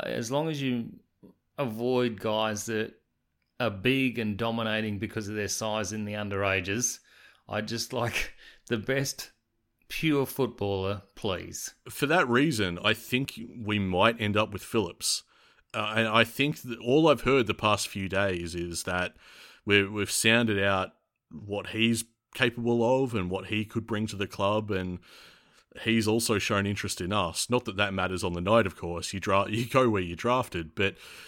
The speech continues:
Speaker 2: I just think it's interesting how he's come into very, um, significant calculations. So I think Phillips is a real chance.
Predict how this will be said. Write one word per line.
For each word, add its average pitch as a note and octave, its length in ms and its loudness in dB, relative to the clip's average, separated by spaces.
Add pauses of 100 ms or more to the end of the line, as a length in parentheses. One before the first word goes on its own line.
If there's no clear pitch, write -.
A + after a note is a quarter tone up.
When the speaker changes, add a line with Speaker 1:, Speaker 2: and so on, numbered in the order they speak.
(220)
Speaker 2:
I B2+ 100 0
just C3 200 0
think A#2+ 160 2
it's G#2+ 100 -6
interesting A2 560 2
how G2 180 0
he's G#2+ 260 -2
come G#2+ 220 0
into G2+ 200 -2
very, G2 640 0
um, F2 600 -4 (200)
significant A#2 640 -2
calculations. F#2 880 -4
So G2+ 320 2 (400)
I A#2+ 100 0
think F#3+ 240 -4
Phillips D#3+ 360 2
is A#2+ 100 -2
a G#2+ 80 2
real A2+ 260 2
chance. F#2 720 -6